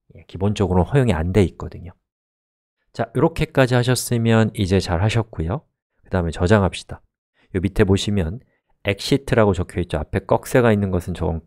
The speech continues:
컨트롤이라는 뜻입니다. 컨트롤 알파벳 X를 누르면 exit 한다라는 뜻이에요.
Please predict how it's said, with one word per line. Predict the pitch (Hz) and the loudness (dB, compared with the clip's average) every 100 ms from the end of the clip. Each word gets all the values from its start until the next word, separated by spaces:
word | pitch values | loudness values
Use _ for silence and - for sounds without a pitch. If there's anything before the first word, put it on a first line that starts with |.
| _ | _
컨트롤이라는 | - 147 - - 135 107 85 | -6 -6 -6 -4 -2 0 -2
뜻입니다. | - - 80 85 85 | -4 -14 -12 -12 -12
컨트롤 | - 127 - - 127 127 _ _ _ _ | -8 -6 -4 -2 -2 -4 _ _ _ _
알파벳 | 92 95 - 104 98 85 _ _ _ _ | -4 -4 -2 0 0 -2 _ _ _ _
X를 | 98 - - 139 127 | -6 -6 0 4 4
누르면 | 117 104 104 104 - - | 4 2 0 -4 -8 -10
exit | 101 - - - - | -10 -8 -8 -8 -8
한다라는 | 110 101 98 87 80 78 | -8 -2 0 0 -2 -6
뜻이에요. | - 90 - 90 | -10 -14 -14 -18